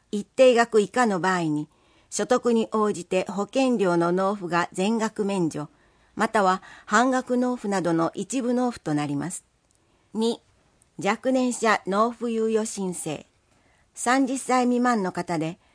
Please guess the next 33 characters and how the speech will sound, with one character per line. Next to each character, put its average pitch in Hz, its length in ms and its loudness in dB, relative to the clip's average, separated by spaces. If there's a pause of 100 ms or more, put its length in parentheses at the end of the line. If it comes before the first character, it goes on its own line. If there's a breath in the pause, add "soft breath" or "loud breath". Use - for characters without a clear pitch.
(140 soft breath)
本 247 360 0
人、 156 340 -2
配 233 280 4
偶 254 180 -2
者 220 120 -2
の 185 160 2
前 196 160 0
年 220 240 0
所 220 160 -6
得 185 240 -6
が 160 280 -4
一 190 120 -6
定 240 320 2
額 226 260 0
以 202 80 -2
下 233 180 0
の 190 160 -2
場 170 160 0
合 160 60 -2
に、 151 260 -4 (520)
保 220 140 -2
険 269 300 2
料 196 160 2
の 175 160 2
納 196 220 2
付 202 120 -8
が 202 220 0
猶 185 200 -2
予 190 140 -2
さ 185 140 -6
れ 165 120 -4
ま 156 140 -6
す。 - 140 -8